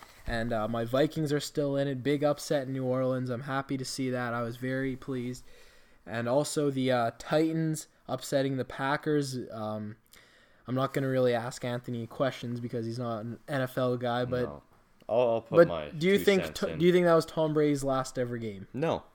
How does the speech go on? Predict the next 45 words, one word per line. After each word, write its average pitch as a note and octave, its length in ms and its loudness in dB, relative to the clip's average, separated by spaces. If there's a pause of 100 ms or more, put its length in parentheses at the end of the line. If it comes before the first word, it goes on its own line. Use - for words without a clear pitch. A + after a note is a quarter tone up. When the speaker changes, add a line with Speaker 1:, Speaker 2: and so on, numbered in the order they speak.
(260)
Speaker 2:
it A#2+ 60 -6
Speaker 1:
No? A#2+ 120 0
Speaker 2:
wasn't. G#2+ 300 0 (300)
He's D#3 160 -4
not C#3+ 180 -2
gonna A#2+ 140 -6
put A#2+ 180 0
on A2+ 140 0
any A#2+ 240 -2
other G#2 340 2
jerseys. F2+ 560 -2
Um, F#2+ 360 2 (340)
Pete C3 240 -4
Blackburn, A2 720 2 (340)
big G2+ 240 0
Bruins G#2+ 400 -4
fan, A2+ 500 -4
not G2+ 340 -2
a G2+ 40 -2
guy F#2+ 280 0
I F2+ 120 2
like, F2 380 -2 (360)
but G2+ 300 0
he's A2 240 -4
a G#2 100 0
very A2 300 4
good G2 180 -2
follow F#2+ 360 2
on F2+ 120 -2
Twitter, F#2 360 -2
mostly G2 340 -2
for F2+ 160 -6
hockey, E2 400 -2
but F2 140 -2
also F2 280 -2
other D#2+ 220 -2
sports. - 560 -6 (420)
He B2 160 -2
said B2 240 -2
that A2+ 120 0
he B2+ 140 0
would C3+ 200 0
post A#2+ 300 0
a G#2 40 -12
picture, F#2 560 -2